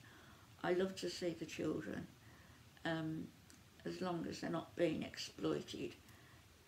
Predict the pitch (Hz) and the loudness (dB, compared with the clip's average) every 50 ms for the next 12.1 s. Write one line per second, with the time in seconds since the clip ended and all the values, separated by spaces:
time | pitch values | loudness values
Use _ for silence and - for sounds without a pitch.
0 | - - - - - - - - - - - - - - - - 170 175 165 165 | -20 -20 -20 -20 -20 -20 -20 -20 -20 -20 -20 -20 -20 -20 -4 2 2 4 4 4
1 | 165 160 165 165 160 147 - - - - - - - - - - - - - - | 4 2 2 2 0 -2 -2 -6 -8 -10 -14 -20 -20 -20 -20 -20 -20 -20 -20 -12
2 | - - 170 165 170 165 - - - - 170 165 156 160 160 156 - - 175 156 | -2 0 2 2 2 2 0 -2 0 2 4 4 4 4 4 2 0 0 0 2
3 | 147 151 143 - - - - - - - - - - - - - - - - - | 2 2 0 0 2 2 2 2 0 -4 -6 -6 -8 -12 -16 -16 -16 -18 -18 -18
4 | - - - - - - - - - 160 151 147 147 151 156 156 151 143 - - | -18 -18 -16 -16 -16 -16 -16 -4 2 4 4 4 6 4 4 4 4 2 2 0
5 | 107 - - - - - - - - - - - - 165 151 - - - 190 165 | -4 -6 -8 -10 -12 -14 -16 -16 -16 -16 -18 -6 -2 0 0 0 0 -2 -2 -2
6 | - - - - - - - - - - - - - 151 143 139 143 147 - - | -2 -4 -6 -6 -6 -4 -4 -6 -6 -8 -6 -4 -2 -2 0 0 -2 -2 -4 -6
7 | - - - - - - - - - - - - - - - - - - - - | -14 -18 -20 -20 -20 -20 -18 -20 -18 -18 -20 -20 -20 0 6 6 6 6 4 -2
8 | - - - - - - - - - - 180 175 170 170 165 165 165 165 175 - | -6 -6 -6 -8 -10 -16 -20 -6 2 6 8 10 10 10 10 10 10 10 8 4
9 | - - - - - - - - - - - - - - - - - 180 190 196 | -2 -10 -18 -20 -20 -20 -20 -20 -20 -20 -20 -20 -20 -20 -2 8 10 12 12 12
10 | 190 - - 175 170 - - - 175 160 156 139 131 - - 95 98 - - - | 10 8 4 0 -2 -2 0 2 4 4 4 4 4 2 0 0 -2 -4 -2 -2
11 | 156 160 156 143 147 147 - - - - - 160 156 - - - - - - - | 2 4 6 6 6 6 4 2 0 0 2 2 2 2 0 -6 -8 -8 -8 -8
12 | - | -10